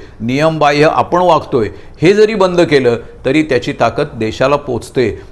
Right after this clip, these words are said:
आणि सैनिकांना लढण्याचं बळ येतं, राजकारण्यांना बळ येतं, तरच ही लढाई जिंकू शकतो. अंतर्गत दुही, अंतर्गत मारामारी जर चालली तर देश लढाई जिंकू शकत नाही, हे लक्षात ठेवून सगळ्यांनी वागलं पाहिजे,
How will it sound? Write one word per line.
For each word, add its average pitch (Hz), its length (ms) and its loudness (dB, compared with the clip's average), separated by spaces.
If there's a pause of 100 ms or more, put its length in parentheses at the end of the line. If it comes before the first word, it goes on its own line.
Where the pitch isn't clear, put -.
आणि 123 200 -2 (340)
सैनिकांना 170 480 0
लढण्याचं 139 480 -2
बळ 113 160 0
येतं, 113 260 0
राजकारण्यांना 147 600 -2
बळ 123 220 2
येतं, 131 260 -2
तरच 156 440 0
ही 160 100 0
लढाई 123 260 0
जिंकू 117 320 -6
शकतो. 160 480 -6 (200)
अंतर्गत 185 520 0
दुही, 151 560 2 (140)
अंतर्गत 160 640 0 (400)
मारामारी 123 680 0
जर 139 140 0
चालली 135 460 0 (300)
तर 143 100 -2
देश 135 400 0
लढाई 117 320 0
जिंकू 113 340 -6
शकत 127 380 -8
नाही, 139 400 0 (240)
हे 175 140 0
लक्षात 160 300 0
ठेवून 226 280 -2
सगळ्यांनी 139 360 0
वागलं 113 320 0
पाहिजे, 117 380 -4